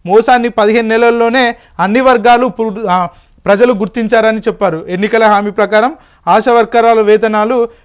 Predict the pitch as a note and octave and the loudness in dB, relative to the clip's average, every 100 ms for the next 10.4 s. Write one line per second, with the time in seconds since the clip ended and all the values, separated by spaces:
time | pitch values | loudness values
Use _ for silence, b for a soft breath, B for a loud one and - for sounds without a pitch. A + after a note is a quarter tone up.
0 | b F3 G3 B3+ B3 A3 A#3 A3+ A#3 G3 | b -4 0 0 2 0 0 0 -2 -4
1 | G#3+ G#3+ G#3+ F#3+ F#3 D3+ - b b F#3 | -2 -2 -2 -2 -4 -6 -12 b b -10
2 | - A#3 A3+ A3+ A3 G#3+ A3 A3 A3+ G#3 | -4 0 0 0 -2 0 2 2 0 0
3 | G#3+ A3+ G#3+ A3+ A3 G#3 A3+ G#3 G#3+ A3 | 0 2 0 0 0 0 -2 -2 0 2
4 | A3 A3 G#3 C4 A#3+ A3+ b b C#3 F#3 | 2 2 -2 -4 -6 -6 b b -4 2
5 | A3 A3+ A3 G3+ A3 G#3+ G#3 G#3 G3+ G#3 | 4 4 0 -2 0 0 0 -4 -4 -4
6 | B3 G#3 G3 G3 F3+ E3+ D3+ A2+ _ _ | -6 -6 -6 -6 -8 -8 -8 -10 _ _
7 | _ _ _ _ _ E3+ F3 F#3+ G#3+ A3+ | _ _ _ _ _ -4 0 2 2 2
8 | G3+ A3 G#3+ - G3+ G3 G3+ F3+ C#4+ - | 0 -2 -4 -4 -6 -6 -8 -8 -10 -10
9 | b b F3+ G3+ G#3+ G#3+ G#3+ - G3 G#3+ | b b -2 0 0 0 -2 0 0 0
10 | G#3+ G#3+ A3+ G#3+ | -2 2 2 2